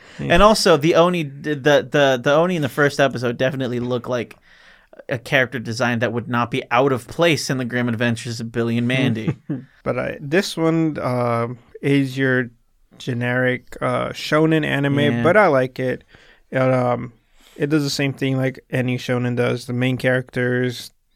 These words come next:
Speaker 1: kinda dumb,
Speaker 2: Mm-hmm.
Speaker 1: wants to grab the world by its balls.
Speaker 2: Yep.
Speaker 1: And, uh, he has a friend that's always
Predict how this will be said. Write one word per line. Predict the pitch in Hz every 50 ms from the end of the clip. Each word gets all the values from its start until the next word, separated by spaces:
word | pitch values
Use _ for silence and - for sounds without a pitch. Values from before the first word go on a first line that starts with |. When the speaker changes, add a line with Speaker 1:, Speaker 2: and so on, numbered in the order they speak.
| - -
Speaker 1:
kinda | - 123 127 127 123 120
dumb, | 127 127 131 131 131 131 131 131 127 _ _ _ -
Speaker 2:
Mm-hmm. | 135 120 - 135 139 147 _ _ - 127
Speaker 1:
wants | 120 123 123 - - -
to | - 123 120 120 117 117 117 _ - _ _ -
grab | - 135 131 131 120
the | 131 123
world | 123 135 139 143 143 139 135 127
by | 135 135
its | 135 131 127
balls. | 123 120 123 131 131 127 123 117 117 113 113 117 - - - - _ _ _ _ -
Speaker 2:
Yep. | 151 147 - _ _ _ _ _ _ _ _ _ _ -
Speaker 1:
And, | 127 120 117 117
uh, | 117 117 120 120
he | 117 117 - 127
has | 123 123 120 120
a | 120
friend | 113 - - 147 151 151 151 147 143
that's | 135 131 -
always | 135 135 139 139 135 127 123